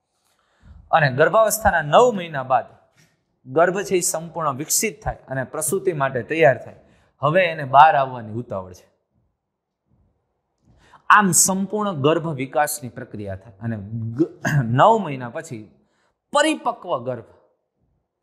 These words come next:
જો, જો પરિપક્વ ગર્ભ એ શબ્દ બોલો, તો આ પરિપક્વ ગર્ભ છે એ, એ સામાન્ય રીતે ગર્ભાશયની બહાર એ પ્રક્રિયાને પ્રસૂતિ કહેવામાં આવે છે.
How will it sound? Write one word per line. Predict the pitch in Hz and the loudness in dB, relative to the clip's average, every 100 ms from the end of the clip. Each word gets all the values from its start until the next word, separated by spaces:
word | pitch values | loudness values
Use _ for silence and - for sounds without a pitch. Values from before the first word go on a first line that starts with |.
| _ _ _ - | _ _ _ -6
જો, | 170 | 0
જો | 226 | 0
પરિપક્વ | 226 - 185 214 240 - 185 180 202 196 135 | 0 0 2 2 -2 -4 -4 -4 0 0 4
ગર્ભ | 170 185 143 135 | 2 2 -2 -10
એ | 139 | -14
શબ્દ | - 147 139 | -14 -14 -12
બોલો, | 127 135 123 120 190 _ _ _ _ _ _ _ _ _ | -12 -10 -12 -14 -18 _ _ _ _ _ _ _ _ _
તો | 143 | 2
આ | |
પરિપક્વ | 135 185 233 240 214 208 196 147 | 4 6 4 4 2 2 -8 0
ગર્ભ | 156 202 196 202 | 4 4 2 -4
છે | 196 | -6
એ, | 185 185 175 180 208 _ _ _ _ | -12 -8 -8 -8 -10 _ _ _ _
એ | 156 | -4
સામાન્ય | - 160 156 185 | 2 2 2 0
રીતે | 175 160 | 0 0
ગર્ભાશયની | 139 147 175 180 - 143 120 | 2 2 2 -2 -4 -6 2
બહાર | 135 113 - - | 6 4 2 -14
એ | 185 | -14
પ્રક્રિયાને | - 127 147 139 117 143 | -14 -16 -12 -10 -10 -14
પ્રસૂતિ | _ 123 - 135 110 | _ -10 -6 -6 -6
કહેવામાં | 98 101 90 87 | -12 -16 -16 -18
આવે | 87 | -20
છે. | - | -20